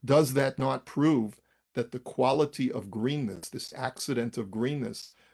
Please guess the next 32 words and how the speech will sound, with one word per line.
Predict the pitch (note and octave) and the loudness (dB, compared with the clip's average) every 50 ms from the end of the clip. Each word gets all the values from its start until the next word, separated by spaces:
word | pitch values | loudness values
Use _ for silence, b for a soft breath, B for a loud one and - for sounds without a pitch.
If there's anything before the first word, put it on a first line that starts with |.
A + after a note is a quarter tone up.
| b b - | b b -2
does | A#2+ B2 A2+ B2 | 0 0 0 2
not | B2+ C3 C3+ D3 D3+ | 2 0 2 2 0
exist | C#3+ - B2 C3 A#2+ - - | 0 0 -2 -4 -4 -2 -4
on | B2+ A#2 A2+ | -4 -2 0
the | A2 A2 | 0 -2
atomic | A2 - - B2 C3+ D3 D#3+ - - | -2 -4 -4 -4 -4 -4 -4 -4 -4
level, | B2+ A2+ G#2+ G2 G#2+ A2 A2 | -2 -2 -2 0 -2 -2 -2
but | - A#2+ - | -2 -4 -2
rather | A#2+ A2+ A#2 A#2+ A2 A#2+ A2+ A2+ | -2 -2 -2 0 0 0 0 0
is | A2 G#2+ - | 0 -2 -2
only | - A#2+ A2+ A#2+ A#2+ A#2 | -2 -2 0 0 0 0
in | A2 A2 | -2 -2
the | G#2 G#2 | -4 -6
totality | - - A2+ A2 - - - B2 A#2+ B2 B2+ A#2+ A#2 A2+ A2+ | -4 -4 -6 -6 -6 -6 -4 -2 0 2 2 2 2 0 0
of | A2 G2+ F#2+ G#2 | -2 -2 -4 -2
the | A#2 B2+ | 0 0
item? | B2+ D#3 G3+ - - - - _ _ _ b b b b b b b b b - | 2 0 0 -2 -2 -6 -10 _ _ _ b b b b b b b b b -16
So | - - B2+ A#2 A2 | -6 -2 0 0 0
he | G#2+ A#2 | 0 -2
says | - - C#3 C#3+ D#3 D#3 C#3 B2 B2 A#2 A#2 - - _ _ _ _ _ _ | -2 0 2 4 6 6 6 4 2 0 -4 -8 -14 _ _ _ _ _ _
that, | - B2+ A#2 A#2 - - A#2+ | -4 -4 -4 -4 -4 0 2
uh, | A#2+ A#2 A#2 A#2 A#2 A2+ A2+ A2+ A2 A2 A2 - - _ _ _ - | 2 4 4 4 2 2 2 2 2 0 0 -2 -4 _ _ _ -6
that | A2 G#2 G2+ A2 A#2 G#2+ - | -4 -2 -2 -2 -4 -2 -2
this | D3 C#3+ C#3 - | -2 -2 -2 -2
is | C3+ G2+ | -2 0
one | A2+ C3 C#3 C#3 | 0 0 2 2
of | B2+ G#2 | 0 0
the | A#2 A#2+ A#2+ | -2 -2 0
arguments | A#2+ B2 B2+ A#2+ A#2 A2+ A2+ G#2+ - B2+ | 2 0 2 2 2 0 0 -2 -2 -4
against | A2 G2+ A#2 A#2+ A#2 - - - | -4 -4 -4 -6 -6 -6 -6 -6
the | A2+ | -4
Mutakalimun, | G#2+ G#2+ G2+ - G#2+ - - G2 G2+ F#2+ G2+ G#2 A2+ B2+ D#3+ F#3+ G3 | -4 -4 -6 -8 -10 -10 -8 -8 -8 -8 -6 -4 -2 0 0 0 -2